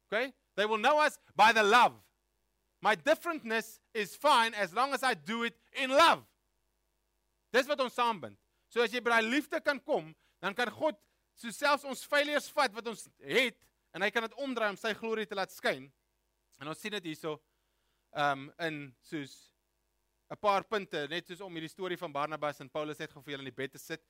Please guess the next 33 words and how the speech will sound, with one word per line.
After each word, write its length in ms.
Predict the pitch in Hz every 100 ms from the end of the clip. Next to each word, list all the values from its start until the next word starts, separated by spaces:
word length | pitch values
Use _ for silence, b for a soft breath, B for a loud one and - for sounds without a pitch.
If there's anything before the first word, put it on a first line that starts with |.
| _ 123
en 80 |
dat 100 | 123
julle 140 | 127 127
dink 220 | 135 135
soos, 340 | - 131 - _ _ _ -
hulle 160 | 113 123
was 220 | 123 -
nog 140 | 123 _ -
die, 180 | 120 -
hulle 180 | 113
het 120 | 117 _
soos, 340 | - 110 - _ _ _ _ _ _ -
nou, 120 | 120
nou, 220 | 113 117 127
nou, 160 | 113 107
wag. 200 | 104 98 _ _ _ _ _
<laughs> 340 | - 143 110 _ _
Nou 100 | 113 113
dink 180 | 131
party 220 | - 127 127
mense 260 | 120 117
soos, 280 | - 107 - _ _ _ _ _ _ _ _ -
"Jesus, 160 | 151
maar, 240 | 151 139 110 _ _ _ _ _ _ _ _ -
maar, 120 | 135 -
maar 120 | 123
die, 120 | 110 107
maar 120 | 123 127
die 100 | _ -
Ou 140 | 185
Testament 460 | - 165 151 123 -
sê, 300 | 165 123 131
soos, 240 | - 117